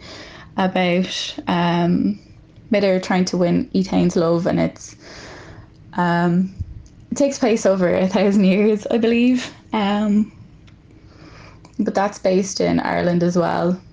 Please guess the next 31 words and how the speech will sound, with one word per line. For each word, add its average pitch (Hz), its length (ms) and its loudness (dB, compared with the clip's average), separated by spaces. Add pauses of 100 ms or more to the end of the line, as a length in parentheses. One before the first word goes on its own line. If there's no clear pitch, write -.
(160)
or 175 300 2
not 214 180 0
Ireland, 170 380 0
Longford 208 360 0
even, 165 300 0
that's 185 180 -4
based - 240 -2
there, - 240 -2 (440)
uh, 175 160 0
which 202 160 0
is 190 100 -2
cool. 175 240 0
And 175 100 2
you 240 60 2
can 247 100 2
go 240 100 4
up 240 120 0
and 220 160 2
walk 180 380 0
on 226 100 2
it 233 220 2
as 208 120 -2
well. 185 240 2
Like, 185 360 2
the 190 100 4
Longford 180 360 0
County 175 280 0
Council 170 640 0
kind 170 220 0
of 170 100 -2 (360)
resurfaced 180 1000 -2